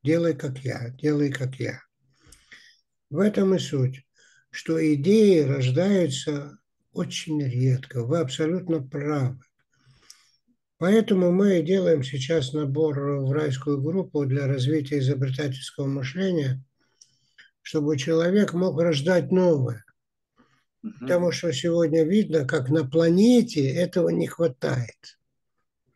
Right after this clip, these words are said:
Speaker 1: Чтобы сохранить разум на планете, человека, как человеческое существо, Homo sapiens, разумное существо,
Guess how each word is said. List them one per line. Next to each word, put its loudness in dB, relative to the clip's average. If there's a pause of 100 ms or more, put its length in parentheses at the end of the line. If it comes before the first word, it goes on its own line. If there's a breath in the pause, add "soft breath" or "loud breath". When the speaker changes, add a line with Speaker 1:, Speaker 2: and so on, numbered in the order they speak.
(220)
Speaker 1:
Чтобы 0
сохранить 2
разум 2
на 2
планете, 0
человека, 0 (600)
как -6
человеческое 0
существо, -4 (720 soft breath)
Homo 2
sapiens, -2
разумное 2
существо, 0